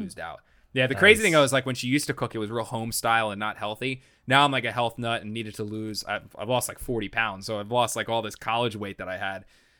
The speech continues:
Speaker 1: And, uh, I, I remember Bree's kinda had to adapt with me where she now cooks super, super healthy, which is great. I mean, she's an amazing cook. Like, really, her, her food's top notch. I can't complain about it. I'm lucky 'cause I can't cook for Elle.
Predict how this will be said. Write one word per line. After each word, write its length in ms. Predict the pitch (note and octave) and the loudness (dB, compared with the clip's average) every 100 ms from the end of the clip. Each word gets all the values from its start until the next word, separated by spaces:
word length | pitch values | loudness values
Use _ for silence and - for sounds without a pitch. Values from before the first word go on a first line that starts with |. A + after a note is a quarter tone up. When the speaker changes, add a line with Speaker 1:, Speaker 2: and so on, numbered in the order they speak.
| _ | _
Speaker 1:
And, 280 | A#2 A2+ G#2+ | -4 -2 -2
uh, 300 | G#2+ G2 G2 | -2 -2 -4
I, 80 | A2 | 0
I 140 | G#2+ G#2+ | 0 0
remember 300 | A2+ A#2 G#2+ | -4 -4 -6
Bree's 320 | G#2 A2+ A2 | -4 -6 -4
kinda 200 | A2+ G#2+ | -6 -4
had 180 | G#2+ A2 | -4 -4
to 80 | |
adapt 380 | G#2 F#2+ G#2 - | -8 -2 -2 -2
with 180 | G#2 G2 | -6 -8
me 140 | G#2 | -10
where 120 | F#2 F#2 | -10 -8
she 140 | A2 | -6
now 140 | G2+ | -6
cooks 300 | G2+ - G2 - | -6 -6 -8 -6
super, 280 | A#2+ - G#2 | -6 -6 -8
super 260 | G#2+ F#2+ | -10 -8
healthy, 300 | F#2 F#2+ F2 | -8 -8 -8
which 140 | F2+ E2+ | -12 -12
is 100 | F2 | -14
great. 240 | F2 D2+ - | -12 -12 -6
I 60 | |
mean, 80 | A2+ | -2
she's 160 | A#2+ D#3 | 0 2
an 80 | |
amazing 320 | D3 C3+ A#2 G2 | 4 4 2 -6
cook. 220 | F#2+ - | -16 -12
Like, 100 | G#2+ | -4
really, 240 | A#2+ G2+ | -4 -4
her, 160 | G2 G#2 - | -10 -12 -4
her 160 | A#2+ | -4
food's 320 | A2+ C3 G2+ | -2 -2 -2
top 240 | - A2 - | -6 -6 -6
notch. 240 | F2+ E2+ | -12 -12
I 60 | G2 | -10
can't 240 | - F#2 | -8 -8
complain 260 | F2 - F#2+ | -10 -12 -10
about 220 | E2+ E2+ | -10 -12
it. 100 | E2+ - | -14 -16
I'm 160 | - G2 | -12 -6
lucky 280 | G#2 G#2 F2+ | -6 -6 -10
'cause 140 | - G2 | -10 -8
I 80 | G2 | -8
can't 180 | F2+ | -10
cook 180 | - E2+ | -14 -18
for 120 | - D#2+ | -14 -12
Elle. 200 | F#2 | -12